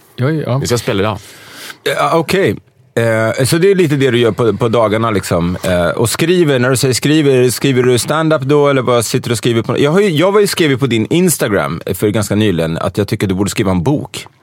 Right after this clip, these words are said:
Speaker 2: Mm.
Speaker 3: Och jag vet att jag inte är den enda som
Speaker 1: Nej, jag
Speaker 3: har
Speaker 1: har också
Speaker 3: sagt
Speaker 1: skrivit
Speaker 3: det.
Speaker 1: det. Ja.
Speaker 3: För
Speaker 1: Om
Speaker 3: att du, du har ett, ett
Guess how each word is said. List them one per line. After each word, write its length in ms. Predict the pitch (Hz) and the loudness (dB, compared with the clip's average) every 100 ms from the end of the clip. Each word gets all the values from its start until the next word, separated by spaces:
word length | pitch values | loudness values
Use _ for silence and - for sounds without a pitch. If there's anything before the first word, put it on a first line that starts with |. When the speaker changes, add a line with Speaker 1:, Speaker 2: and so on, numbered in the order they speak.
| - | -8
Speaker 2:
Mm. 220 | 98 110 120 | -2 0 2
Speaker 3:
Och 60 | |
jag 80 | 123 139 | 2 2
vet 180 | 147 143 | 0 -2
att 80 | 139 | -2
jag 80 | 131 | 0
inte 140 | 120 | 0
är 40 | |
den 120 | 123 131 | 0 0
enda 240 | 107 147 | 0 0
som 40 | |
Speaker 1:
Nej, 80 | 120 | 2
jag 60 | 123 | 0
Speaker 3:
har 20 | |
Speaker 1:
har 20 | |
också 120 | 131 | 0
Speaker 3:
sagt 100 | 101 | -2
Speaker 1:
skrivit 280 | - 123 110 | 0 0 0
Speaker 3:
det. 60 | 101 | -2
Speaker 1:
det. 100 | - - | -6 -8
Ja. 180 | 110 107 110 - - | -4 -4 -4 -10 -2
Speaker 3:
För 160 | 127 151 | 0 2
Speaker 1:
Om 0 | |
Speaker 3:
att 60 | 113 | 2
du, 200 | 147 143 | 0 2
du 120 | 135 | 2
har 140 | 139 | 0
ett, 220 | 127 113 | -2 -4
ett 140 | - | -2